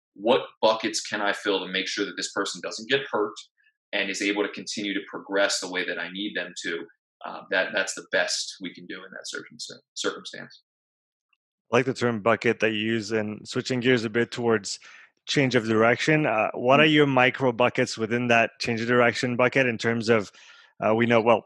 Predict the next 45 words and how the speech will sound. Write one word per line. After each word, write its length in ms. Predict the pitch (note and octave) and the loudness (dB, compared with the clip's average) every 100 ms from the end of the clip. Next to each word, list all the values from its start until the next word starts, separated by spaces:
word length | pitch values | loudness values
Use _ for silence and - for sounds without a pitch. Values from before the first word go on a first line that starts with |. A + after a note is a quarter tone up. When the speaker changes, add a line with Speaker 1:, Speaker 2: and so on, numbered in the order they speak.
| - | -6
Speaker 2:
let's 200 | A#2+ A#2 | -6 -2
talk 180 | C3 A#2+ | 2 2
about 180 | A#2 A#2 | 4 4
a 60 | |
linear 280 | A2+ A#2+ B2+ | 4 4 4
sprint. 280 | - D3 C3+ | 2 2 2
You 60 | A#2 | 2
got 160 | A2 | 2
your 100 | G#2+ | 0
start, 320 | - B2+ B2 | 2 4 4
you 80 | A2+ | 2
got 140 | A2+ A2+ | 0 0
your 80 | |
acceleration 600 | G#2+ - A#2 A2+ A2+ G#2+ A2 | -2 0 2 2 0 -2 -4
phase, 480 | B2 A#2 A2+ - | 0 2 0 -4
and 240 | - A2 G#2+ | -4 -4 -4
then 280 | G#2 G#2 - - - | -6 -8 -10 -12 -14
if 200 | G2 A2+ | -12 -6
you 80 | |
wanna 140 | A2 G#2+ | -4 -2
go 140 | A2+ G2+ _ _ _ | -2 -4 _ _ _
deep, 140 | A#2+ A2 | -8 -4
you 80 | A2 | -4
got 100 | G2+ | -2
your 80 | |
transition, 540 | - A2 G#2+ A2+ A2+ A2 | -2 0 2 0 0 -2
and 120 | G#2+ | -2
then 120 | G#2 | -2
you 60 | G#2 | -2
got 200 | G#2+ - | -2 -2
your 180 | G#2 - - - - | -4 -4 -14 -18 -2
max 240 | B2+ A#2+ G2+ | 2 2 4
velocity 540 | A#2 A#2+ - A#2+ A2+ | 4 4 4 2 4
and 100 | A2 | 2
then 80 | G#2+ | 0
speed 240 | - A#2 | -2 -2
endurance 360 | A2+ A#2 A#2 A2 | 0 0 0 0
on 120 | A2 | -2
the 60 | G#2 | 2
back 300 | B2 B2+ C3 | 4 4 2
end, 140 | B2+ | -2
depending 320 | A#2+ B2 B2 | 0 0 0
on 80 | A#2 | 0
the 60 | A2+ | 2
distance. 500 | E3 E3 F#3 F3+ | 2 4 2 2